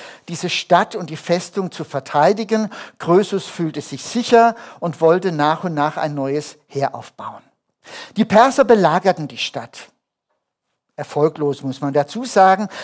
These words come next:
bis ein Soldat eines Tages, so sagen es die Geschichtsschreiber, sah, wie ein Soldat von Sardes, wahrscheinlich ist er eingenickt, seinen Helm verlor, über die Mauer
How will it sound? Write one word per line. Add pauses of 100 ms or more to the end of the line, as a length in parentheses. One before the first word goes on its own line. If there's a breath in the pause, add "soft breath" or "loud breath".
(180 loud breath)
bis
ein
Soldat
eines
Tages,
so
sagen
es
die
Geschichtsschreiber, (300 loud breath)
sah,
wie
ein
Soldat
von
Sardes,
wahrscheinlich
ist
er
eingenickt, (160 loud breath)
seinen
Helm
verlor, (540 loud breath)
über
die
Mauer